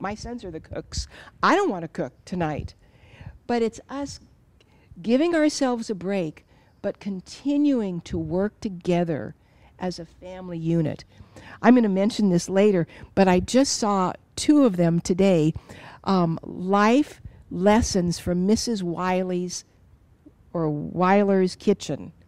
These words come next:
And they're wonderful. They're for kids, but they're great for grown-ups as well. And it's how we all work together as a family to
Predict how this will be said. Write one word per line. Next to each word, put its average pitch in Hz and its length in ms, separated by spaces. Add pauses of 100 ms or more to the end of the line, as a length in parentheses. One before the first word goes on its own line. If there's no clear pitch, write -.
(520)
And 196 180
they're 175 140
wonderful. 165 960 (500)
They're 208 160
for 190 160
kids, 285 680 (260)
but 196 120
they're 190 140
great 214 380
for 196 140
grown-ups 185 640
as 170 120
well. 160 440 (580)
And 190 180
it's 170 160
how 202 180
we 185 160 (100)
all 190 480
work 180 320
together 170 560
as - 180
a 151 60
family 156 640 (400)
to 170 340